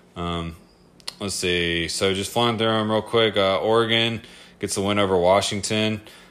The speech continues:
Um, this was a really good game. Uh, it looked like Washington was in control, um, kinda late in the game, and, uh, Oregon was able to k-, kinda make a little comeback and, uh, snatch the win out, um, at Washington. Um,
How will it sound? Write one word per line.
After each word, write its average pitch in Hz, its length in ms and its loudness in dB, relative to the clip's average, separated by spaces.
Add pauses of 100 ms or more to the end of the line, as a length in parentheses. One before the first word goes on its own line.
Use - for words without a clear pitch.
(120)
Um, 87 580 -4
this 120 180 -6
was 160 100 -6
a 127 80 6
really 113 240 6
good 107 160 -2
game. 101 380 0
Uh, 95 300 0 (100)
it 107 80 -4
looked 143 240 0
like 139 120 4
Washington 101 380 0
was 95 140 -4
in 101 100 -4
control, 101 580 0 (380)
um, 90 240 -4
kinda 98 220 -4
late 95 240 -2
in 92 60 -8
the 95 100 -4
game, 95 480 -2 (160)
and, 92 260 -4
uh, 90 240 -2
Oregon 92 400 -2
was 90 140 -6
able 90 180 -2
to 87 80 -2
k-, - 260 -16
kinda 95 260 -6 (100)
make 95 200 -8
a 98 40 -4
little 92 160 -2
comeback 95 560 -2
and, 92 180 -2
uh, 90 240 -2 (220)
snatch 95 380 -6
the 98 100 -4
win 95 240 -4
out, 95 340 -2
um, 87 340 -8 (540)
at 98 180 2
Washington. 98 800 0 (480)
Um, 85 440 -4